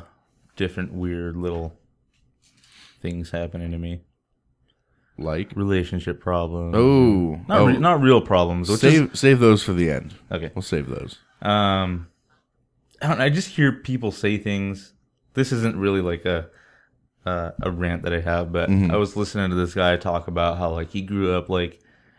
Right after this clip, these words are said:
Speaker 1: you know, living the tough life, and, uh, you know, life was just hard growing up, and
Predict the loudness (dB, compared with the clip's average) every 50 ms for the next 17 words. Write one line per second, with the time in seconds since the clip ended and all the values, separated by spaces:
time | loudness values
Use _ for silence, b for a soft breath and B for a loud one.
0 | _ _ -8 -6 -4 -2 -2 -2 -2 -2 -2 -4 -6 -6 -6 -6 -8 -6 -4 -2
1 | 0 0 2 2 0 -2 -2 -4 -6 -4 -2 -2 -2 0 -2 -2 -4 -8 _ _
2 | _ _ _ _ _ _ _ _ _ _ _ _ _ -10 -4 -2 0 0 2 2
3 | 2 0 0 -2 -4 -6 -8 -6 -2 0 2 4 4 2 0 -2 -2 -2 0 0
4 | 0 0 -2 -2 -2 0 0 -2 -2 -4 -6 -8 -8 -10